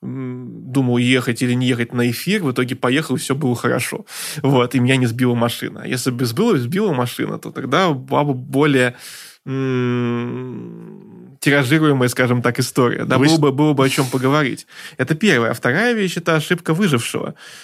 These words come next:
Speaker 1: То есть, смотрите, вот есть, э, какая-нибудь стандартная статистика про то, что там, я не знаю, на рейс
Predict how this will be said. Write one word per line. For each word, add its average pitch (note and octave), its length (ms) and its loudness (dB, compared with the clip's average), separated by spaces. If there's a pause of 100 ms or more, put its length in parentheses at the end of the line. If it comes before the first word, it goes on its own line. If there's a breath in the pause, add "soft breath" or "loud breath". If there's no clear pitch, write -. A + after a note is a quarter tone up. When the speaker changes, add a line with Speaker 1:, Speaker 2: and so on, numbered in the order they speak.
(140 loud breath)
Speaker 1:
То B2 80 4
есть, A#2+ 160 4
смотрите, A#2+ 460 0
вот C#3 160 0
есть, G3+ 400 -2
э, A#2+ 300 2
какая-нибудь D3+ 300 0
стандартная C3+ 540 0
статистика - 640 -4
про - 140 -8
то, A2+ 180 -2
что B2+ 160 -8
там, C3 180 -4
я A#2 60 -2
не B2+ 80 -2
знаю, B2 220 -2
на C#3 160 2
рейс G3 420 0